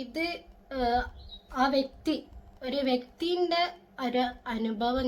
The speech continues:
ഞാൻ നിങ്ങളോട് ഷെയർ ചെയ്യാണ്. ആള് തന്നെ എന്നോട് പറഞ്ഞതാണ്, "ഏ, എൻ്റെ ഈ അനുഭവം നിങ്ങളൊന്ന് വീഡിയോ ചെയ്യണം, പിന്നെ എല്ലാവരിലേക്കും അറിയിക്കണം. നാളെ എൻ്റെ ഈ അനുഭവം, ഉം,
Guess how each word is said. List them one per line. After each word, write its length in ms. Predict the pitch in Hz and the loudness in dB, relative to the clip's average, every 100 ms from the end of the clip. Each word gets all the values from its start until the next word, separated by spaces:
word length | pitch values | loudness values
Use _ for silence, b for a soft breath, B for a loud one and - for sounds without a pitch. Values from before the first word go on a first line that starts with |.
| 226 | 0
ഞാൻ 140 | 214 220 220 | -2 -2 -4
നിങ്ങളോട് 360 | 196 202 202 247 B B B B B B - | -4 -2 -2 -4 B B B B B B -6
ഷെയർ 300 | 349 330 339 349 | 0 4 6 4
ചെയ്യാണ്. 360 | 330 262 220 214 - - 240 | 6 4 4 0 -8 -6 0
ആള് 180 | 233 277 311 | 4 4 4
തന്നെ 160 | 302 320 | 2 2
എന്നോട് 240 | 302 285 277 254 | 2 0 0 2
പറഞ്ഞതാണ്, 680 | 240 240 247 233 220 226 254 - - - | 2 2 0 0 -2 -2 -4 -6 -20 -14
"ഏ, 60 | 233 233 226 | -6 -4 -2
എൻ്റെ 200 | 226 233 240 | -2 -2 -2
ഈ 20 | 233 220 | 0 0
അനുഭവം 480 | 214 202 220 226 226 - | -2 -4 -4 -2 -4 -10
നിങ്ങളൊന്ന് 460 | 240 214 214 214 214 214 | -10 -6 -4 -4 -6 -8
വീഡിയോ 320 | 208 202 220 220 | -12 -10 -10 -6
ചെയ്യണം, 460 | 226 214 208 208 214 - B B B B B B - - | -6 -2 -2 -2 -6 -14 B B B B B B -12 -4
പിന്നെ 420 | 214 220 220 214 220 - - - - - - - 269 | -2 -2 -2 -4 -6 -10 -20 -20 -20 -20 -20 -2 2
എല്ലാവരിലേക്കും 800 | 233 240 240 240 247 247 269 277 - 240 | 4 2 2 4 6 4 2 -6 -6 -6
അറിയിക്കണം. 600 | 226 240 233 247 233 247 240 | -4 -4 -2 0 4 2 0
നാളെ 380 | 214 226 240 262 285 - 277 | -4 0 4 4 4 -4 -6
എൻ്റെ 320 | 240 240 254 262 262 254 | -4 -2 2 0 0 0
ഈ 20 | 247 | 2
അനുഭവം, 580 | 226 226 214 226 226 233 226 - - - | 2 -2 -4 -4 -4 -6 -8 -18 -20 -16
ഉം, 120 | 240 | -6